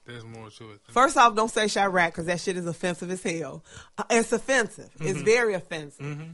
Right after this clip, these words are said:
Speaker 2: If you have a conversation with a true Chicagoan who's been born, bred, and fed in Chicago, not living in the outskirts of Chicago, I'm talking about in the hood. Either you stay on the south side, either you stay on the west side, either you stay on the east side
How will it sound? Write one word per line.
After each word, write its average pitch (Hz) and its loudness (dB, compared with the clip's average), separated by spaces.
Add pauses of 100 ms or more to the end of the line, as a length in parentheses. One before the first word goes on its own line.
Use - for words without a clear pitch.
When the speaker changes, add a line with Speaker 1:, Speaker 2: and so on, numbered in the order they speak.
(220)
Speaker 2:
If 208 2
you 240 -4
have 214 0
a 214 -4
conversation 202 -4
with 185 -6
a 175 -8
true 226 -8
Chicagoan 160 -6
who's 180 -8
been 170 -6
born, 196 -2
bred, 190 -4
and 165 -10
fed 185 0
in 175 -6
Chicago, 175 -4 (560)
not 190 4
living 226 4
in 226 2
the 226 2
outskirts 208 4
of 180 -4
Chicago, 180 2
I'm 190 -2
talking 196 -2
about 175 0
in 214 0
the 202 -2
hood. 190 -2
Either 190 -10
you 196 -8
stay 202 -2
on 185 0
the 170 -8
south 202 0
side, 202 -2
either 190 -8
you 190 -10
stay 190 -4
on 170 -4
the 170 -6
west 190 -2
side, 185 -2
either 190 -12
you 185 -16
stay 190 -10
on 175 -6
the 175 -10
east 196 -10
side 180 -2